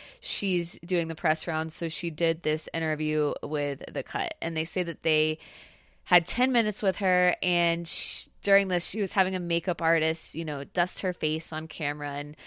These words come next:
so Martha opens this up with saying, "Hello, I'm just getting touched up for you."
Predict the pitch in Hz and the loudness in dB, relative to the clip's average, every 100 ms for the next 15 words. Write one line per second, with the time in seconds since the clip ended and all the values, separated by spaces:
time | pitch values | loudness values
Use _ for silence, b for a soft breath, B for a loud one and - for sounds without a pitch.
0 | B B - 190 185 190 208 147 180 185 | B B -2 2 4 4 4 4 2 -2
1 | 170 165 - 151 165 175 170 160 196 254 | -4 -4 0 0 0 0 0 -2 -2 0
2 | 262 302 208 196 247 - 240 226 - 226 | 4 4 2 0 -2 0 -2 -2 -4 -4
3 | - 247 - 202 165 60 - | 0 -2 -2 -4 -2 -2 -4